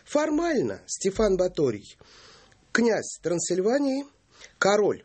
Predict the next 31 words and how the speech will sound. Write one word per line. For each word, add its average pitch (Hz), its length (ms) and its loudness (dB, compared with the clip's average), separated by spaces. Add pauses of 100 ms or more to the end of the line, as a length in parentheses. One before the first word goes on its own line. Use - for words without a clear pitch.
Польши, 269 500 -2
много 247 340 0
у 131 40 -2
него 131 180 0
было 135 200 0
высоких 135 400 -4
титулов, 123 480 -4 (360)
великий 226 460 0
князь 170 480 0
Литовский. 156 720 -2 (460)
Э, 190 340 4
он 294 220 2
был, 285 340 -2
э, 190 260 2
я 196 200 0
вот 180 240 -4 (180)
предложила 170 460 0
подзаголовок, 165 800 0 (280)
грозный 160 480 0
противник 127 560 -8
Ивана 123 260 -4
Грозного. 113 460 -6
Да, 185 320 0 (360)
он 220 140 2
вошел 262 320 0
в 190 140 -4
историю 240 540 0 (320)
как, 226 300 0
э, 196 180 0
талантливый 240 560 0
полководец, 196 800 -2